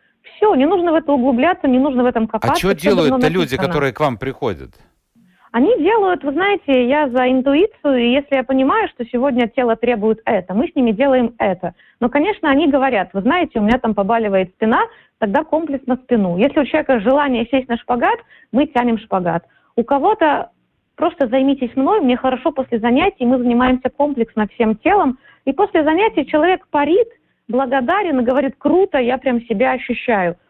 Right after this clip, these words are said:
Speaker 1: Больше мне не надо ничего". Я не люблю целей, не люблю этих далеко идущих планов. Позанимался, тебе хорошо, ты выдохнул, ты счастлив, все.
Speaker 2: Но
Speaker 1: Мы
Speaker 2: это
Speaker 1: оба
Speaker 2: для взрослых,
Speaker 1: счастливы.
Speaker 2: да,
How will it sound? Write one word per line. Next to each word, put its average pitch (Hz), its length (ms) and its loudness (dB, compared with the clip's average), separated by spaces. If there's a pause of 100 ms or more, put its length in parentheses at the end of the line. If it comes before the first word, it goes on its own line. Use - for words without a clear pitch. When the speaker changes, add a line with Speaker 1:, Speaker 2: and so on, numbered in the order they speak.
(200)
Speaker 1:
Больше 349 380 0
мне 262 160 2
не 302 100 0
надо 277 260 2
ничего". 226 600 0 (240)
Я 302 120 0
не 339 100 -2
люблю 277 320 2 (100)
целей, 339 300 4
не 247 140 2
люблю 233 320 0
этих 214 400 -2
далеко 196 680 0
идущих 202 460 -2
планов. 254 380 0 (500)
Позанимался, 302 640 2
тебе 262 260 2
хорошо, 294 520 0
ты 277 100 -2
выдохнул, 269 560 0 (300)
ты 247 80 -2
счастлив, 302 540 -2 (280)
все. 180 300 -2 (180)
Speaker 2:
Но - 120 -2
Speaker 1:
Мы - 20 4
Speaker 2:
это 233 140 4
Speaker 1:
оба 285 80 4
Speaker 2:
для 160 120 4
взрослых, 151 380 0
Speaker 1:
счастливы. 180 240 -6
Speaker 2:
да, 120 300 -2